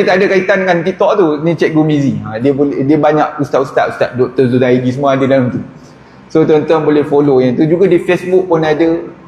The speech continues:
ada bincang pasal Tanah Adat. Yang orang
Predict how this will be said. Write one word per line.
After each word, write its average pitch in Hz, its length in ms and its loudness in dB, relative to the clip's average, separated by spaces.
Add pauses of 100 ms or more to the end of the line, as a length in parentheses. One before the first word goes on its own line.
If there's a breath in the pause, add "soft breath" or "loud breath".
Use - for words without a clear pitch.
(640)
ada 151 240 2
bincang 139 480 0
pasal 131 240 0
Tanah 139 260 2 (140)
Adat. 190 220 0 (840)
Yang 123 160 0
orang 135 160 2